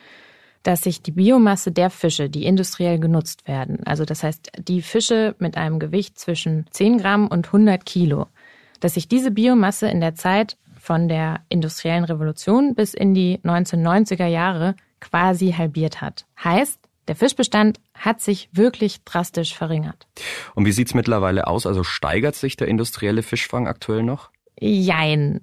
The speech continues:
Speaker 1: Es wird heute deutlich mehr Fisch produziert als vor zehn oder zwanzig Jahren. Und also ich habe dazu mal in den letzten Statusbericht der Welternährungsorganisation, der F A O, zum Zustand der Fischerei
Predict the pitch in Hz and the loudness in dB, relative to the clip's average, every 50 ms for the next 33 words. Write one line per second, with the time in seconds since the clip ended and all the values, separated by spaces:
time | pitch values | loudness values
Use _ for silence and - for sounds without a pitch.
0 | _ _ _ - 240 233 - 233 247 254 240 - 214 - 220 226 247 247 240 - | _ _ _ -2 -2 -2 0 2 2 2 2 0 -2 0 2 2 2 0 0 0
1 | 240 233 233 233 226 - - _ - 202 208 208 - 190 185 - - - 190 190 | 0 2 2 2 0 -2 -2 _ 0 0 0 0 0 -2 -4 -4 -4 -4 0 2
2 | 190 190 196 196 185 - - 202 190 - - - _ _ _ _ _ - 214 185 | 2 4 2 2 0 0 -2 -2 -2 -2 -6 -10 _ _ _ _ _ -2 0 0
3 | 185 180 160 - - - 220 220 196 160 151 - - - - - _ _ _ - | 0 0 0 -4 -2 2 4 6 6 4 2 0 -6 -10 -12 -12 _ _ _ -8
4 | 160 160 - 165 160 - - 160 156 151 151 151 147 147 - - 147 147 147 - | -8 -6 -6 -8 -8 -6 -4 -4 -2 -2 -2 -4 -6 -8 -8 -8 -8 -8 -8 -10
5 | 151 - - 156 147 156 202 311 349 - - - 202 196 185 - 190 185 185 - | -12 -8 -6 -4 0 0 0 0 0 -4 -4 0 0 0 2 2 -2 -2 0 -2
6 | 190 185 - 190 180 - - 190 185 180 190 196 - - - 190 185 185 180 175 | -2 0 0 0 0 0 0 2 2 2 2 0 0 0 2 2 4 4 4 2
7 | 175 175 175 175 190 - - 190 180 180 - - - - 180 170 - - - 185 | 2 2 2 0 -2 -2 0 -2 -2 -2 -2 -10 -4 -2 -2 -2 -2 -4 -4 0
8 | 180 226 262 - - 175 - - - 180 - 190 190 - - - 175 170 156 156 | 0 0 0 0 -4 -6 -6 -6 -6 -4 -2 -4 -4 -4 -6 -4 -4 -2 0 2
9 | 180 208 214 - 185 170 165 170 170 220 269 247 262 247 214 - - - 185 185 | 2 2 2 0 -2 -2 0 2 2 2 4 4 4 2 2 0 -2 -2 0 2
10 | 185 185 180 180 185 180 165 - - - 190 185 190 190 185 185 - _ _ _ | 2 2 2 0 0 -2 -4 -6 -4 -2 0 2 2 2 2 0 -2 _ _ _
11 | _ _ - 165 160 160 175 180 - - 165 - - 180 233 294 294 - _ - | _ _ -4 -4 -2 -2 -4 -4 -2 -4 -4 -2 0 2 2 2 0 -2 _ -4
12 | - 190 175 160 - - 262 262 240 - - 202 196 196 190 180 165 - - 165 | -2 -2 -2 -2 -2 -2 -2 -2 -2 0 0 2 2 2 2 0 -4 -4 -6 -4
13 | - 170 165 160 175 180 196 202 | -4 -4 -2 0 0 0 0 0